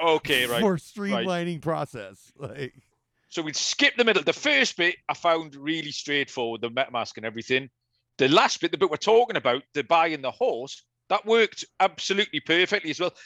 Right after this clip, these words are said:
Speaker 1: 'Cause again, I, once I'd fixed it,
Speaker 2: Once you
Speaker 1: I
Speaker 2: had
Speaker 1: then
Speaker 2: your Polygon
Speaker 1: panicked.
Speaker 2: set and you're on, the, yeah, okay.
Speaker 1: Once I, yeah, so we'll, the middle bit, pretend it never happened. So once I was at that
Speaker 2: <laughs>
Speaker 1: stage, um, I was, I was then panicking again, thinking, "Right, now I've got it, let's just buy something."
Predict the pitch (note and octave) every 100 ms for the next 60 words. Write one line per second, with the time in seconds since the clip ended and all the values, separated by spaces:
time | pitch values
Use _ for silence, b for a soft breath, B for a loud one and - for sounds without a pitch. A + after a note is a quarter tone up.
0 | B - E3 - A3+ G#3 D3+ D3+ F3 B3
1 | C4 A3+ - C4+ A#3 - - G#2+ - _
2 | - F3+ A#3 G#3+ A3+ A3 - G#3+ G3+ F#3
3 | A3 G#3 G3+ - F3+ F3 D3+ D#3+ D3 C#3+
4 | C3+ C3 - _ A2 G2 - F3 A3 -
5 | G#3 F#3 C3 A2 E3 D#3+ D#3+ C#3 E3 G#3+
6 | A#3+ F#3+ C#3 E3 - B3 A#3+ A3 F#3+ F3+
7 | D3 - A2+ - D#3+ B3 A3 G3 E3+ D#3
8 | F#3+ F3+ - G#2 G#2 D3 - - _ _
9 | D#3+ D#3 D#3 D#3 C#3 _ _ _ _ _
10 | _ - E3+ E3+ E3+ - - D3+ C3+ E3
11 | F3 C#3+ - D#3+ D#3 C#3 C3+ D3 D3 B2+
12 | C#3+ D3+ G3+ G#3+ - D#3 B2+ B2+ D3+ -
13 | D#3 - C3 C3 - A#2 G#2+ G2